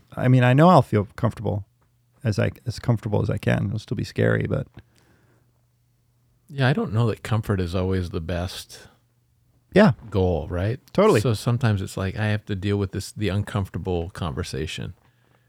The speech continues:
Speaker 1: Yep.
Speaker 2: And, and there's growth in that. I mean, we call it a comfort zone for a reason, right?
Speaker 1: Yep.
Speaker 2: Break out of our comfort zones is what Tony Robbins and his buddies would say.
Speaker 1: Um, not a Tony Robbins fan.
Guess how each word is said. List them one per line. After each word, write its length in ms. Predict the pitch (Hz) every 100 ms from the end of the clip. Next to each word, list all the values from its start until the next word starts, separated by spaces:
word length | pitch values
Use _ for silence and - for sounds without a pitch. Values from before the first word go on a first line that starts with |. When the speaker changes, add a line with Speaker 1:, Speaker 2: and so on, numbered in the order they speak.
| _ _ -
Speaker 1:
Yep. 140 | 139 - - - _
Speaker 2:
And, 480 | 107 101 98 101 -
and 260 | - 98 87
there's 220 | 98 90
growth 320 | 104 92 90
in 120 | 95
that. 340 | 87 85 - -
I 20 |
mean, 180 | 98 90
we 80 | 90
call 180 | - 87
it 80 | 87
a 40 |
comfort 380 | - 90 - 92
zone 220 | 87 90
for 140 | 90 -
a 60 |
reason, 360 | 95 92 87 85
right? 120 | 92
Speaker 1:
Yep. 160 | 98 -
Speaker 2:
Break 220 | 95 -
out 120 | 101
of 100 | 98
our 100 | 95
comfort 360 | - 110 98 -
zones 440 | - - - -
is 140 | 98
what 140 | 107 - _ _ _
Tony 240 | - 87 90
Robbins 440 | 80 80 80 -
and 100 | -
his 160 | 78 87
buddies 360 | - 64 71
would 100 | -
say. 300 | - - - - _ _ _ _ _ _ _ _ _ _ _ _ _ _ -
Speaker 1:
Um, 440 | 113 98 95 87 - - - -
not 500 | 107 104 107 107 98
a 60 |
Tony 340 | - - 101 95
Robbins 460 | 95 95 92 98
fan. 480 | - 107 101 101 101